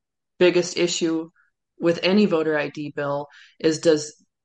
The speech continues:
is there a way to verify that the voter is a citizen? And right now, it, Slama's does not address that. I haven't seen it in, in any of the other legislation as well, but our Constitution requires that every,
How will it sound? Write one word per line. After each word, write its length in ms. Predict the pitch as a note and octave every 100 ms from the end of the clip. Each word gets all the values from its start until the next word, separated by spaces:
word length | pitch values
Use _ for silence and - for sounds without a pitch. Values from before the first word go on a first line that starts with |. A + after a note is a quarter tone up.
| _ -
is 220 | E3+ D#3+
there 220 | F3+ F#3
a 80 | F3+
way 220 | F3+ F3
to 100 | E3
verify 520 | D#3 D#3+ D#3 D#3 D3
that 220 | D3+ D3+ -
the 80 | D3+
voter 280 | D#3 D3+ D3
is 140 | C#3+
a 60 | D3
citizen? 500 | - C#3+ - D3+ D3+
And 160 | D3+
right 220 | D#3 D3
now, 320 | D#3 D3+ D#3 D#3+ _ _ _ _ _ _ _ _ _ _ _ _ _ _ _ - _ -
it, 340 | E3 - -
Slama's 520 | - - F3 E3+ E3+
does 200 | F3 E3+
not 180 | F3 D#3+
address 360 | E3 E3 D3 -
that. 200 | D#3 D3+ - _ _ _ -
I 120 | E3
haven't 260 | E3 D#3 -
seen 260 | - E3 D3+
it 220 | - -
in, 180 | F3 F#3
in 100 | D3+
any 280 | - E3 F3
of 120 | D#3
the 140 | D#3 -
other 260 | D#3+ E3
legislation 640 | E3 D#3+ E3+ - D3+ D3+ D3
as 120 | C#3+
well, 340 | E3 D#3 C#3+ D3
but 300 | - D#3 C#3 - - _ -
our 100 | E3+
Constitution 720 | E3+ F3+ E3+ E3 E3 F3+ D#3+
requires 380 | D3 D3+ D3+ D3
that 120 | D3+ D#3+
every, 440 | D#3+ E3+ F3